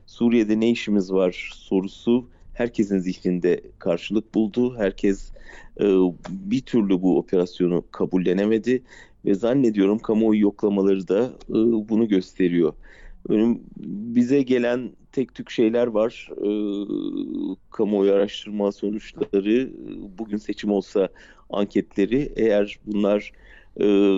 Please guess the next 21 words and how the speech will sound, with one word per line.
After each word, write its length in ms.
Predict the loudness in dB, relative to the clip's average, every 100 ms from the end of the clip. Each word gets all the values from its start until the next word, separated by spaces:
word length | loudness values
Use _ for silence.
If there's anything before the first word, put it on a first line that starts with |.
| 2 0 -2 -6 -6 -18 -18 -2
doğruysa 760 | 2 4 2 -2 0 2 2 -2 -14 -20 -14 -8
bu 120 | -8
şu 180 | -2 0
anda 180 | 2
hükümetin 680 | -2 -2 -2 -2 -2 -6 -6 -16 -20 -2
çoktan 460 | -2 0 -2 -2
sallanmış 580 | -2 0 2 0 -2 -2
olduğunu 380 | -2 -2 -6 -2
gösteriyor 540 | -2 -2 -2 0 2
ve 160 | 2 0 -6 -20 -14 -2
bunda 320 | 0 2 0
bence, 500 | -2 0 2 2 0 -6
e, 220 | 0 0 0 -2 -4 -6
son 300 | -4 -2 -2
Suriye 380 | -2 0 2 2
operasyonunun 720 | 2 -2 -2 0 0 2 0
ve 100 | 0
Rusya 280 | -2 -2 0
gezisinin 380 | 0 -2 -4
etkisi 320 | -4 -6 -8 -4
büyük. 300 | -4 -4